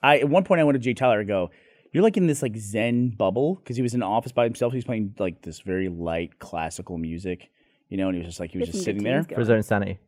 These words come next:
Speaker 1: Yeah, he was just sitting there. I go, "You look like you're, like, you have a zen zone going on here." He goes, "Mm-hmm, mm-hmm." I go,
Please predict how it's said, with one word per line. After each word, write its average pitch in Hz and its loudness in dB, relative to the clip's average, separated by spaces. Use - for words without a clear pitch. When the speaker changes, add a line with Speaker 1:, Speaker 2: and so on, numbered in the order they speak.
Speaker 1:
Yeah, 131 8
he 117 8
was 113 0
just 117 -8
sitting 131 0
there. 139 0
I 139 0
go, 110 -4
"You 113 -4
look 233 -4
like 151 -2
you're, 127 0
like, 107 0
you 110 -4
have 113 -2
a 107 -2
zen 104 -4
zone 92 -4
going 80 -6
on 73 -12
here." 76 -14
He 76 -16
goes, 78 -16
"Mm-hmm, 90 -10
mm-hmm." - -12
I 98 -10
go, 95 -2